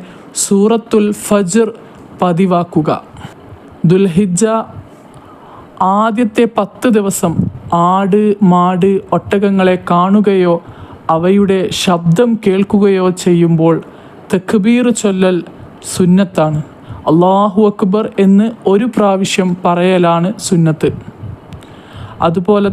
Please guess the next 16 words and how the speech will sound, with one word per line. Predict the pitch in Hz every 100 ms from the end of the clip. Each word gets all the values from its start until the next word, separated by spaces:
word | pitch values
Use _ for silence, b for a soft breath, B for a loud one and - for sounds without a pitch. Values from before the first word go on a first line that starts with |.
| 196
തന്നെ | 185 185 185 185 B B 175
ദുൽഹിജ്ജ | 160 202 202 - 220 185 226 226 - -
ആദ്യത്തെ | 185 202 220 240 - 220 202
ഒമ്പത് | 190 190 214 247
ദിവസം | 220 202 202 - 185 175 180
നോമ്പ് | 180 190 226 254
പിടിക്കലും | 214 196 196 185 180
സുന്നത്താണ്. | 170 - 160 156 156 147 151 - - - - - B B B B B B B
അറഫ | 185 180 220 - 254
ദിവസം | 220 208 196 - 170 - - -
ദുൽഹിജ്ജ് | 156 185 - 208 175 214 220 -
ഒമ്പത് | 185 190 196 214 190 143 - - - - - -
ശക്തമായ | - - 175 - - 269 233 220 202 196 180 - - - -
സുന്നത്താണ് | - - 175 180 180 165 156 156 208 - 165
നോമ്പ് | 156 151 151
പിടിക്കൽ. | 147 - 139